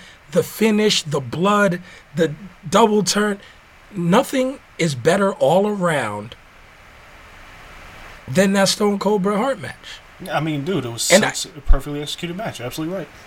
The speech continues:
Speaker 1: I, I, I think maybe for a long time I thought Shawn Taker might be better between the ropes 'cause, you know, Austin Bret was a brawl for a good amount, but it made sense for the story.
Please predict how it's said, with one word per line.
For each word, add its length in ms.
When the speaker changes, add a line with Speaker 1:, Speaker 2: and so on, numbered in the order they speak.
Speaker 1:
I, 120
I, 280
I 80
think 460
maybe 640
for 120
a 40
long 200
time 220
I 80
thought 260
Shawn 640
Taker 500
might 220
be 80
better 460
between 400
the 100
ropes 560
'cause, 400
you 100
know, 100
Austin 680
Bret 280
was 140
a 60
brawl 360
for 220
a 40
good 140
amount, 380
but 120
it 100
made 280
sense 300
for 80
the 60
story. 500